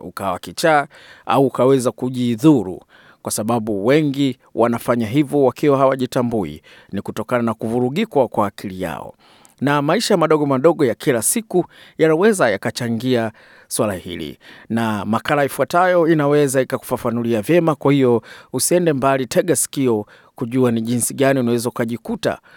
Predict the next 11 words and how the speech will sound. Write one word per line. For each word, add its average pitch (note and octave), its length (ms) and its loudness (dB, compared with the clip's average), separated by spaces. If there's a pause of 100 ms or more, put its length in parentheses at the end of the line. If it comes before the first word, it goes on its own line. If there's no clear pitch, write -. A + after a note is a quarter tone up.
(220)
wewe C3 300 4
pia F#3 240 -2
ukawa G3 300 2
ni F3 100 2
mmojawapo, D#3 760 0 (340)
eh, B2+ 220 0
katika C3 320 -2
hili. F2 380 -12 (360)
Kwani C#3 300 2 (220)
kufanya F3+ 320 0
kazi F#3 600 0